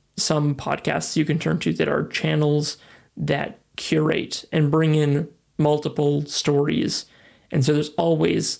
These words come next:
something going on in, in the space, and, uh, there's places you can turn to that will always have something worth your time to listen to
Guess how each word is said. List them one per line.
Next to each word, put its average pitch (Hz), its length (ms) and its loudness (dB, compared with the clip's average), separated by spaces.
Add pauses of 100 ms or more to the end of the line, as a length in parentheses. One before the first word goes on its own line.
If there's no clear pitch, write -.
(140)
something 180 500 0
going 170 280 4
on 175 220 2
in, 165 320 0
in 160 120 4
the 165 80 4
space, 208 460 0
and, 160 320 2
uh, 170 120 0
there's 156 200 0
places 160 420 0
you 160 100 2
can 151 180 0
turn 156 260 0
to 170 240 2
that - 180 -2 (840)
will 151 420 2
always 160 460 2
have 156 240 -4
something 151 460 -2
worth 151 260 0
your 156 80 2
time 147 580 -4 (880)
to 147 400 2
listen 147 400 0
to - 340 -2